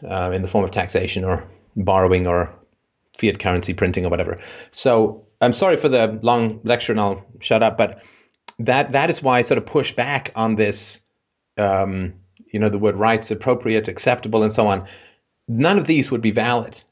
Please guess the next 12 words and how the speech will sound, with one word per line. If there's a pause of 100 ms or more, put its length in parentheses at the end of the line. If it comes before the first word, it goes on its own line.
(180)
in
the
realm
of, (120)
of
pure
logic
or,
or
physics
or
mathematics,